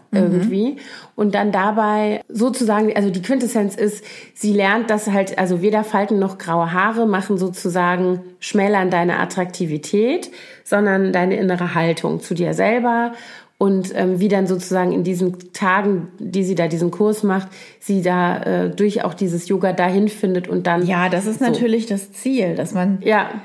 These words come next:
Speaker 2: aber
Speaker 1: Ne?
Speaker 2: da-, das wäre jetzt halt meine Frage. Also sie schreibt das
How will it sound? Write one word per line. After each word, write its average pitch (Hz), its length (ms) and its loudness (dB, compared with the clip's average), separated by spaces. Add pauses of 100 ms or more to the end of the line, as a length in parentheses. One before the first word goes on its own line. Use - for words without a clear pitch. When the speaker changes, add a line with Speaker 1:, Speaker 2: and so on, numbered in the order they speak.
(140)
Speaker 2:
aber 233 200 2
Speaker 1:
Ne? 254 180 -2 (140)
Speaker 2:
da-, - 160 -2
das 226 220 0
wäre 240 160 2
jetzt 220 220 0
halt 208 140 0
meine 190 180 0
Frage. 208 520 -2 (240)
Also 208 220 2
sie 247 200 2
schreibt 240 360 0
das 220 260 -2